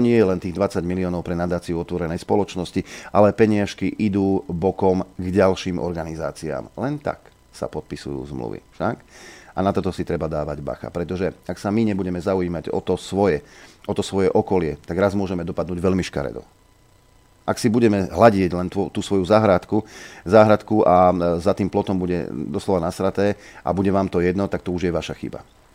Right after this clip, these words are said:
Lenže keď sa nebudeme zaujímať, tak tí hore budú: „Ho, však sa nezaujíma, tak čo, poďme bačovať. Uú,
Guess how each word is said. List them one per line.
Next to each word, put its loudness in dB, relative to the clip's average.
Lenže 2
keď 2
sa 4
nebudeme 4
zaujímať, -2
tak 0
tí 0
hore 8
budú: 0
„Ho, 12
však 2
sa 4
nezaujíma, 6
tak -2
čo, 4
poďme 2
bačovať. 6
Uú, 6